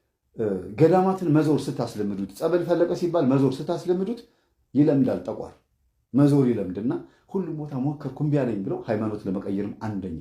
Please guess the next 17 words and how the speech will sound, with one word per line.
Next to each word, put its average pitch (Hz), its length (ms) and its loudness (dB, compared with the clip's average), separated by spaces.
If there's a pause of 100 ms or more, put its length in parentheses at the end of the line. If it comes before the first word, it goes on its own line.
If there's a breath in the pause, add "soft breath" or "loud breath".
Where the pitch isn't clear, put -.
ነው። - 120 -20 (1600)
ፕሮቴስታንት 123 440 -2
ያደረጋት፣ 92 540 -4
ጆባ 98 220 0
ያደረጋት፣ 117 480 -4 (360)
የሌላ 107 240 0
እምነት 156 200 0
ተከታይ 165 320 -6
አድርጓት 139 340 -2
የነበረው፣ 95 440 -2
መ-፣ 95 140 -6 (280)
ከራማውን 113 400 2
ብቻ - 160 -6
ስታመልክ 156 420 -4
የነበረው 107 340 -4
ኦርቶዶክስ 143 400 -2
ሆና 156 160 0